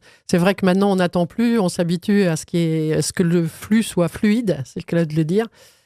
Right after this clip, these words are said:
Et là, bon, on nous avait mis un médecin de moins pour faire le, l'entretien pré-don. Et bah, du coup, euh, voilà, ça suffisait pas. Donc, euh, j'ai réclamé, euh, enfin, j'ai,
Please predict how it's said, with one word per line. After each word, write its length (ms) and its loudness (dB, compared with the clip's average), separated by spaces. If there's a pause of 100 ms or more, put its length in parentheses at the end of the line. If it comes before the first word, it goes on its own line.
(360)
Et 120 4
là, 260 4
bon, 300 -2
on 160 0
nous 180 2
avait 160 2
mis 300 2
un 100 0
médecin 440 0
de 100 2
moins 380 2
pour 340 -2
faire 260 0
le, 140 0
l'entretien 500 -2
pré-don. 520 -2 (800)
Et 800 2
bah, 140 2
du 160 -2
coup, 400 2
euh, 480 0
voilà, 240 -2
ça 140 -4
suffisait 440 0
pas. 300 0
Donc, 380 -4
euh, 120 2
j'ai 160 0
réclamé, 680 0
euh, 100 -2
enfin, 220 -2
j'ai, 400 2